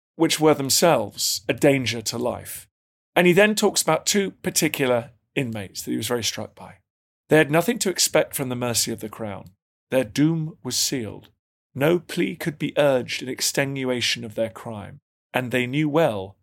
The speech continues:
that for them there was no hope in this world. The two hopeless men that Charles Dickens were describing were James Pratt and John Smith. They were in this dreadful prison, in the shadow of the hangman's noose,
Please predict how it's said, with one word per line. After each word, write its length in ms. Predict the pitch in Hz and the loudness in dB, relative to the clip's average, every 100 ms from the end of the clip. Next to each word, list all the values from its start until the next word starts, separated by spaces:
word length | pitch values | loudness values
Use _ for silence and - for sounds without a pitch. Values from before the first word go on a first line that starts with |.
| _ | _
that 160 | - - | -8 -6
for 100 | 135 | 0
them 400 | 143 131 107 104 - _ - | 2 2 0 -10 -16 _ -8
there 80 | 120 | -6
was 100 | 117 | -4
no 160 | 139 | -6
hope 400 | 143 - 143 - _ _ _ _ | -6 -4 -4 -6 _ _ _ _
in 200 | - 117 | -10 -8
this 200 | 117 - | -6 -6
world. 440 | 104 98 101 - - _ _ _ _ _ _ _ | -6 -10 -12 -18 -20 _ _ _ _ _ _ _
The 80 | 127 | -6
two 420 | - 180 180 175 - | -4 -4 -6 -12 -8
hopeless 520 | 156 - - 160 - | -8 -8 -10 -8 -6
men 300 | 110 95 101 | -8 -12 -14
that 120 | 98 | -14
Charles 280 | - 123 117 | -10 -8 -8
Dickens 460 | 110 113 120 117 - | -12 -14 -14 -14 -14
were 60 | |
describing 560 | 107 107 - 95 - 107 _ _ _ | -10 -10 -10 -14 -14 -20 _ _ _
were 100 | - | -10
James 640 | 107 - 139 143 147 147 - | -6 2 2 2 0 -6 -6
Pratt 560 | - - 101 - - - _ _ _ | -8 -10 -10 -10 -16 -18 _ _ _
and 160 | 127 117 | -10 -8
John 400 | - 101 101 101 _ | -6 -6 -8 -16 _
Smith. 460 | - - - - _ _ _ _ _ _ - | -8 -8 -8 -16 _ _ _ _ _ _ 2
They 160 | 143 | 4
were 140 | 151 165 | 6 4
in 240 | 160 156 | 2 -2
this 180 | 156 147 | -2 -2
dreadful 520 | - 151 151 - 147 | 2 4 4 0 -6
prison, 320 | - 110 - _ _ _ _ | -6 -10 -10 _ _ _ _
in 140 | 151 151 | 0 2
the 80 | 143 | 4
shadow 580 | - 175 160 147 135 | 4 4 4 6 6
of 100 | 131 | 4
the 200 | 117 117 | 0 -4
hangman's 640 | 143 147 139 135 135 123 107 | 0 -2 -2 -4 -4 -4 -8
noose, 460 | 117 95 - - | -8 -8 -6 -6